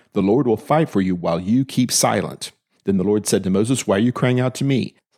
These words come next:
Tell the sons of Israel to go forward. As for you, lift up your staff and stretch out your hand over the sea and divide it. And the sons of Israel shall go through the midst of the sea on dry land.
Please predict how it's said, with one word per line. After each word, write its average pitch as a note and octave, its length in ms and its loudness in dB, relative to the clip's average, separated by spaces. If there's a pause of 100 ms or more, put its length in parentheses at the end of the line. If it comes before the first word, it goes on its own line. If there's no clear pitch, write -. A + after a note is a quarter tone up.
(220)
Tell B2+ 160 4
the C#3 100 0
sons A#2+ 280 2
of G#2+ 80 2
Israel G2+ 240 2
to F2 60 -4
go G#2 180 2
forward. F2 440 -4
As A2 220 2
for - 120 -4
you, G#2+ 180 2
lift G#2+ 240 -2
up D#2+ 160 -6
your - 80 -8
staff B2+ 440 0
and - 140 -4
stretch - 300 -2
out F#2+ 140 -2
your - 100 -6
hand A2+ 220 2
over G2+ 120 0
the - 100 -2
sea B2+ 280 2
and F#2 120 -2
divide A#2 360 2
it. C3 140 0 (140)
And F#2+ 80 0
the F#2 60 0
sons B2+ 300 2
of G#2+ 80 -2
Israel G#2+ 200 0
shall F2+ 200 -4
go F2 160 -4
through - 160 -8
the F#2 100 -2
midst D3 240 0
of C3 80 -2
the A#2+ 80 2
sea A#2 220 0
on F2+ 200 -2
dry C2+ 220 -4
land. A#2+ 420 0